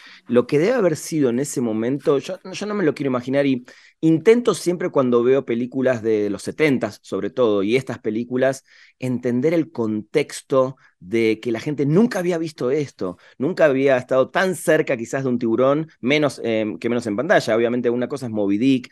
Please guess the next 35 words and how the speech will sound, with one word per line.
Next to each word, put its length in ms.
de 80
los 120
cuarenta, 400
de 60
los 120
cincuentas, 560
pero 540
un 320
monstruo 760
que 120
realmente, 640
eh, 240
y 100
creo 140
que 80
Spielberg 380
lo 120
dijo, 360
¿no? 240
Él 340
quería 400
hacer 200
sentir 400
que 100
eso 160
nos 140
podía 300
pasar 420
a 220
cualquiera 560
que 160
vayamos 420
a 40
una 240
playa 460